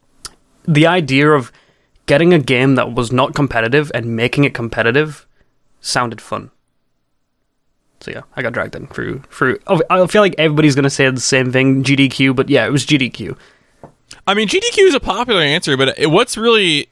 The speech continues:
Speaker 2: interested me about it is the, the range of dates. You know, like, I, I think I'm there kinda with you. Like,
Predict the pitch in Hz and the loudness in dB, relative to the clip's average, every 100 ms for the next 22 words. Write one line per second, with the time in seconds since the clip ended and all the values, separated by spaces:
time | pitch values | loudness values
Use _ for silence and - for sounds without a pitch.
0 | _ _ _ 160 165 151 147 120 127 143 | _ _ _ -4 -2 -2 -2 0 0 2
1 | 135 127 117 117 113 117 113 110 117 110 | 2 2 2 0 0 -2 -2 0 0 2
2 | 110 107 - 123 127 185 233 165 107 127 | 2 0 -2 -2 0 2 2 0 -2 -4
3 | 95 - - - - 123 120 117 117 120 | -4 -12 -10 -8 -8 -4 -2 0 0 0
4 | 151 170 165 214 233 156 170 160 151 135 | -2 -2 -2 -2 0 0 0 2 2 0
5 | 135 139 120 117 120 160 156 160 - 131 | -2 -4 -4 -6 -6 -2 -2 -2 -2 -6